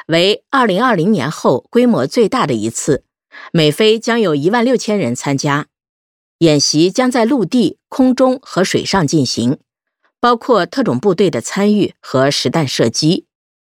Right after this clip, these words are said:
位于吕宋岛北部的北伊罗戈斯省被选为演习区，这是南海战略要地之一。菲律宾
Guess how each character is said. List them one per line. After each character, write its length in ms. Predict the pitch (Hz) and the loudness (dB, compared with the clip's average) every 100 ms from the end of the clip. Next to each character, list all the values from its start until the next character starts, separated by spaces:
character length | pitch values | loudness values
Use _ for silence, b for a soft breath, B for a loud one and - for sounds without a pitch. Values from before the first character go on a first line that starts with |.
| - | 0
位 180 | 262 233 | 2 4
于 240 | 170 214 | 4 2
吕 140 | - 156 | 2 -2
宋 200 | 269 214 | 0 0
岛 140 | 170 | 0
北 220 | 208 139 | 0 -2
部 220 | 123 220 170 | -2 0 0
的 260 | 131 120 _ _ b b | 0 -4 _ _ b b
北 240 | 180 170 165 | 0 2 2
伊 220 | 220 233 | 2 2
罗 180 | 202 208 | 2 0
戈 160 | 254 | -2
斯 180 | 247 277 | -2 -4
省 360 | - 147 127 - - | -2 -4 -4 -8 0
被 220 | 170 156 | 2 2
选 260 | - 123 | 0 -4
为 100 | 123 | -2
演 180 | 156 135 | -2 -2
习 200 | - 135 | -4 -8
区， 380 | - - 113 - _ _ _ - B | -6 -2 -2 -2 _ _ _ -20 B
这 140 | - 214 | 0 0
是 200 | 202 170 | 2 0
南 200 | 156 233 | 0 -2
海 260 | - 107 | -4 -6
战 220 | 117 214 170 | -4 0 2
略 140 | 165 | 2
要 160 | 196 160 | 2 0
地 180 | 156 | -2
之 160 | 123 165 | -2 0
一。 300 | 190 220 247 _ _ _ _ _ _ _ | 2 0 -2 _ _ _ _ _ _ _
菲 180 | - 320 | 0 2
律 100 | 269 | 2
宾 280 | 185 262 | 2 -2